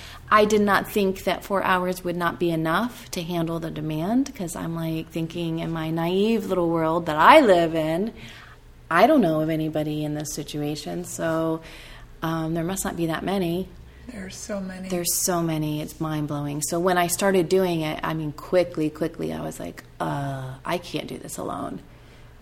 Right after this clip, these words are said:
Speaker 1: Like, this is a big, big project. So then I, I put the, started putting my team together and went ahead and did the five oh one C three, um, application and approval. And so we're all, we're all legit and big and growing.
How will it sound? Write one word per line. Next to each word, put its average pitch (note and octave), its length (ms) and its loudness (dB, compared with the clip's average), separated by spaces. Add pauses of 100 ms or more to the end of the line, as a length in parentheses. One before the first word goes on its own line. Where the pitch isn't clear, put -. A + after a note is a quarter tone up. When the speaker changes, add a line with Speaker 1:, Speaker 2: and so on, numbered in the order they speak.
(120)
Speaker 1:
Like, D3+ 180 -4
this E3 220 -4
is D3+ 160 -4
a D#3 60 -2
big, D3 440 -2
big D3 260 -4
project. - 460 -4
So E3+ 160 -2
then D#3+ 320 2
I, D#3 140 0 (180)
I D#3+ 60 -8
put - 200 -8
the, - 280 -14
started D#3+ 280 -2
putting D#3 200 0
my D3 100 -2
team F3 300 0
together D#3 760 -2
and D3+ 560 -6 (220)
went E3 240 -2
ahead D#3 140 -4
and D3+ 180 -4
did D3+ 140 -6
the D#3+ 60 -6
five D3+ 220 -4
oh D3 60 -2
one D3 180 -4
C D3+ 180 -2
three, F3 540 -2 (560)
um, D#3 340 -6
application D#3+ 520 -4
and D#3 120 -2
approval. D#3 600 -2 (560)
And D#3+ 420 0
so D#3 380 0
we're F3 180 4
all, E3+ 540 4 (180)
we're F#3+ 140 0
all F#3+ 200 2
legit F3 600 4
and E3 180 -2
big F#3+ 460 6
and E3 120 -2
growing. F#3 580 4